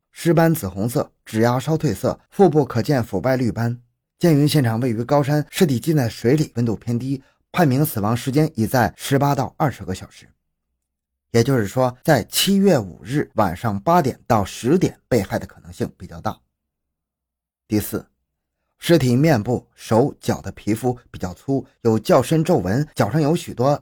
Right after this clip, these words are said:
冷霜裂痕，穿士林蓝大金衫、黑卡其布女西裤、白布内衣内裤，耳朵上有两个耳塞子。根据当地的群众穿着习惯，判明死者可能是农村的劳动妇女，年龄约在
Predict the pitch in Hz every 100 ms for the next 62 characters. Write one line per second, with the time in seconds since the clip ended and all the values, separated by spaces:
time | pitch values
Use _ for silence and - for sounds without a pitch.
0 | - 110 95 - 156 175 107 - 110 135
1 | _ - 180 170 190 123 131 110 139 101
2 | 131 139 156 - - 190 185 - - 135
3 | 127 95 - 139 - 160 - _ 120 127
4 | 180 135 151 151 170 143 - 147 - -
5 | 123 143 165 180 131 151 101 123 104 71
6 | - 143 160 156 - _ _ _ _ _
7 | _ - 151 143 135 156 156 151 104 -
8 | 110 117 95 139 113 107 - 110 90 _
9 | - 156 127 135 139 131 - 104 107 120
10 | 110 - 123 156 165 143 98 98 139 147
11 | - 160 98 - _ _ - 110 127 127
12 | 135 131 123